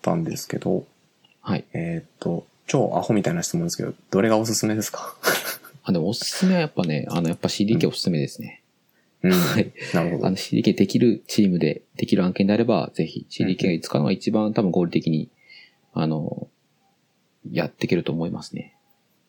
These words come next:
Speaker 1: うん。
Speaker 2: はい。まあ、ただ、結構つらみもあるんで、
Speaker 1: うんうん。
Speaker 2: 今のところ、まだあの、バージョンアップ激しい状態で、
Speaker 1: うん。
Speaker 2: あの、どんどんキャッチアップしていく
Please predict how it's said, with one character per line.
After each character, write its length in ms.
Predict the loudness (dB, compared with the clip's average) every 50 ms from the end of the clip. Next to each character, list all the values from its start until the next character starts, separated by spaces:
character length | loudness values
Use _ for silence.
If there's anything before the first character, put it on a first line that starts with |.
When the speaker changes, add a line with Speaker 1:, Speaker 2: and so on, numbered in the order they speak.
| _ _ _ _ _ -2
Speaker 1:
う 60 | 0
ん。 420 | 0 2 2 2 2 0 0 -4 -6 -12 -18 -20 -20 -20 _ _
Speaker 2:
は 160 | -12 -10 -10 -10
い。 100 | -10 _ _ _ _ _ _ _ _ _ _ _ _ _ _ _ _ _ _ _
ま 240 | -6 -6 -6 -6 -8
あ、 40 | -8
た 80 | -2 0
だ、 280 | 2 2 2 0 -4 -10 _ -4
結 100 | -4 -2
構 80 | -2 0
つ 100 | 2 2
ら 100 | 4 4
み 140 | 4 4
も 300 | 4 4 2 0 -2 -4 -2
あ 80 | 0
る 100 | 0 0
ん 60 | 0 -2
で、 280 | -2 -4 -4 -6 -12 _ _ _ _ _ _ _ _ _ _ -4
Speaker 1:
う 60 | -4
ん 20 |
う 40 | -2
ん。 240 | -2 -4 -6 -6 -8 _ _ _ _ _ _ _ _ -4
Speaker 2:
今 100 | -2 -2
の 80 | -2
と 100 | -2 0
こ 580 | 0 2 2 2 4 4 4 4 2 0 -2 -6
ろ、 640 | _ _ _ _ _ -16 -14 -12 -12 -12 -14 -14 -8 -4 0
ま 80 | 2
だ 80 | 2 2
あ 40 | 2
の、 80 | 2
バ 120 | 2 2 4
ー 40 |
ジ 80 | 4 4
ョ 20 |
ン 40 | 2
ア 20 | 2
ッ 20 |
プ 100 | 0 -2
激 280 | -2 -2 0 0 0 2
し 100 | 2 2 2 2 0
い 100 | -2 -6 _ _ _ _ -10
状 140 | -8 -4
態 180 | -2 -2 0 0
で、 260 | 2 0 0 -2 -4 _ _ _ _ _ _ _ -14 -8 -4
Speaker 1:
う 60 | -2
ん。 420 | 0 0 0 0 0 0 -2 -4 -4
Speaker 2:
あ 20 | -4
の、 160 | -2 -2 0
ど 120 | 0 0
ん 20 | 2
ど 100 | 0 0
ん 20 |
キ 100 | -2 -4
ャ 20 |
ッ 20 | -2
チ 80 | -2
ア 60 | -2 -2
ッ 20 |
プ 100 | -2 -4
し 60 | -4
て 80 | -4 -4
い 60 | -2
く 240 | 0 -2 -4 -4